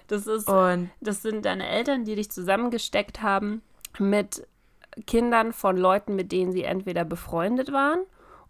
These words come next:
Speaker 1: oder wo es sich gerade angeboten hat.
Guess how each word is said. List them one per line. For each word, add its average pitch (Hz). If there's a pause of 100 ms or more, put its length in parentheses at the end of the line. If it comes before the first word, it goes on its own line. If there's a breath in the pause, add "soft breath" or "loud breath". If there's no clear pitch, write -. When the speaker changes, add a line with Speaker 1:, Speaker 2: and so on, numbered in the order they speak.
(140)
Speaker 1:
oder 247
wo 208
es 214
sich 208
gerade 185
angeboten 175
hat. 190